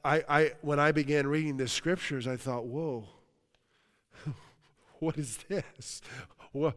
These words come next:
why didn't anybody tell me this?" I mean, I, I see this Messiah speaking to people with no arms, and arms are growing back.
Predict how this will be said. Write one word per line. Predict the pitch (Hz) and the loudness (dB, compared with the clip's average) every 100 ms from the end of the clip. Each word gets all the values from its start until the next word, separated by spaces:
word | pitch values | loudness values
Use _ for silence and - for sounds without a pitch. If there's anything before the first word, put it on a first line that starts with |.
| - | -2
why | 139 156 | 2 4
didn't | 165 143 | 4 2
anybody | 147 143 139 131 | -2 2 2 2
tell | - 151 226 | -2 -4 -4
me | 165 117 | -4 -4
this?" | 120 196 190 147 107 110 - - - _ _ _ _ _ _ _ _ _ _ _ _ _ _ _ - | 0 0 0 -6 -8 -6 -6 -6 -12 _ _ _ _ _ _ _ _ _ _ _ _ _ _ _ -4
I | |
mean, | 139 135 | 0 4
I, | 131 139 | 4 4
I | 147 | 4
see | 135 - 165 | 4 4 2
this | 147 143 - - - | 2 2 2 0 -4
Messiah | 123 139 - 147 170 190 135 | 0 4 6 4 2 0 2
speaking | - - 170 175 160 131 | 0 0 -2 -4 -4 -4
to | |
people | 131 - 180 156 | -4 -2 -4 -2
with | 139 127 | -4 -2
no | 139 143 | -2 0
arms, | 135 160 180 160 | 0 -2 -4 -4
and | 131 | -6
arms | 131 147 185 135 | -6 -4 -6 -8
are | 123 | -8
growing | 110 110 101 98 | -8 -8 -8 -10
back. | 78 - - - | -12 -14 -20 -20